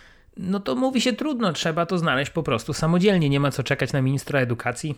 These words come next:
aż przyjdzie i dopisze nam nasze ukochane hobby do podstawy programowej jakiegoś przedmiotu". Więc jeśli interesujemy się giełdą,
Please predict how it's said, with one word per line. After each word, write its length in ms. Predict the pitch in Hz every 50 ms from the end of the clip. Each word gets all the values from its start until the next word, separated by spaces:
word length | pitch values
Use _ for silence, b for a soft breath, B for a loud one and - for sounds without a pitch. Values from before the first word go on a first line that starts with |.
| - - -
aż 220 | 143 127 - -
przyjdzie 440 | - - - 165 160 156 135 156 165
i 180 | - 160 147
dopisze 480 | 127 139 151 151 - 170 151 - - 147
nam 220 | 143 139 135 135
nasze 320 | 131 131 127 - - 139 127
ukochane 440 | 127 120 - 135 - 131 120 117 113
hobby 440 | - - 113 104 107 113 113 107 113 B B B B B B
do 80 | 120
podstawy 440 | 110 - 123 - - - 117 107 117
programowej 540 | 104 - 120 104 104 107 104 104 98 98 104
jakiegoś 340 | 104 98 - 113 113 107 -
przedmiotu". 520 | - - 139 131 143 139 117 98 - 101
Więc 240 | 98 110 117 113 -
jeśli 260 | 147 160 - - 208
interesujemy 560 | 190 185 202 190 190 180 - 208 190 190 185
się 120 | 175 - 190
giełdą, 440 | 170 180 180 180 175 196 202 202